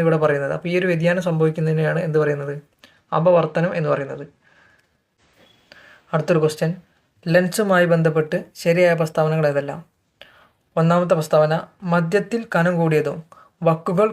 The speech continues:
കനം കുറഞ്ഞതുമായ ലെൻസിനെ കോൺവെക്സ് ലെൻസ് എന്നും മധ്യത്തിൽ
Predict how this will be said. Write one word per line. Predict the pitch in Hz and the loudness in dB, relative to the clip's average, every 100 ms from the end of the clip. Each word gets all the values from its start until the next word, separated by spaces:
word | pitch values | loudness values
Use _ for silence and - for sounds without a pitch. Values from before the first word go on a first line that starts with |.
| 196 | 2
കനം | 170 185 | 0 2
കുറഞ്ഞതുമായ | 170 165 170 175 165 160 156 | 0 2 0 0 2 2 2
ലെൻസിനെ | 151 - 156 190 _ _ _ - | -2 -4 -4 -6 _ _ _ 2
കോൺവെക്സ് | 170 202 185 165 - - - - 165 | 4 4 0 -2 -2 -6 -6 -4 -2
ലെൻസ് | 165 160 170 | 0 0 -2
എന്നും | 139 127 - _ _ _ _ - 160 | -4 -8 -12 _ _ _ _ -2 0
മധ്യത്തിൽ | 160 190 190 220 | 2 0 -2 -4